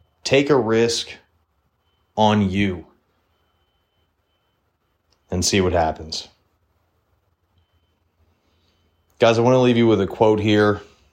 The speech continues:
from Anthony Shadid. And he says, "I don't think there's any story worth dying for,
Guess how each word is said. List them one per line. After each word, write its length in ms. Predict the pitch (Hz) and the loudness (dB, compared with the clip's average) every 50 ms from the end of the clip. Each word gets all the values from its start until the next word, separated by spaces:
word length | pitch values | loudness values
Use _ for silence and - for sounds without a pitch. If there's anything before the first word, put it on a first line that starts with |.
| _ _ _ _ _ _ _ _ _ _ _ _ _ _ _ | _ _ _ _ _ _ _ _ _ _ _ _ _ _ _
from 200 | - 110 101 98 92 | -6 -4 -4 -2 -2
Anthony 560 | 101 107 110 104 - 101 104 104 101 101 98 | 0 -2 -2 -2 -4 -4 -2 0 0 0 0
Shadid. 580 | 95 - - 92 87 95 98 104 104 98 98 - _ _ _ _ _ _ _ _ _ _ _ _ _ _ _ _ _ _ _ _ _ _ _ _ _ _ _ _ _ _ _ _ _ _ _ _ _ _ _ _ _ _ _ _ _ _ _ - | -2 -2 -2 -2 -2 -2 -2 -4 -4 -6 -8 -14 _ _ _ _ _ _ _ _ _ _ _ _ _ _ _ _ _ _ _ _ _ _ _ _ _ _ _ _ _ _ _ _ _ _ _ _ _ _ _ _ _ _ _ _ _ _ _ -14
And 100 | 90 87 | -6 -2
he 120 | 101 107 | -2 0
says, 560 | 101 - - 107 101 101 98 98 98 90 90 - | 0 0 0 0 2 2 2 2 0 -2 -4 -2
"I 80 | 98 | 0
don't 240 | 98 113 127 127 107 | 0 2 0 0 -2
think 300 | - - 131 123 120 123 | -4 -4 -4 -4 -2 -2
there's 320 | - 113 107 98 - - - | -2 -2 -2 -2 -4 -6 -6
any 260 | 113 117 127 135 135 | -4 -2 0 0 0
story 840 | 123 - - - - 120 113 110 107 101 98 92 90 87 87 - - _ _ _ _ _ _ _ _ | -2 -4 -4 -4 -2 0 0 2 2 0 0 -2 -4 -6 -8 -12 -16 _ _ _ _ _ _ _ _
worth 460 | - - 87 101 104 101 98 - - 110 | -10 -4 -2 0 0 0 -2 -4 -4 -4
dying 480 | 101 95 98 98 95 90 90 87 85 | -2 -2 -2 -2 -4 -4 -4 -6 -10
for, 360 | - - - - - - - | -10 -12 -14 -14 -14 -16 -20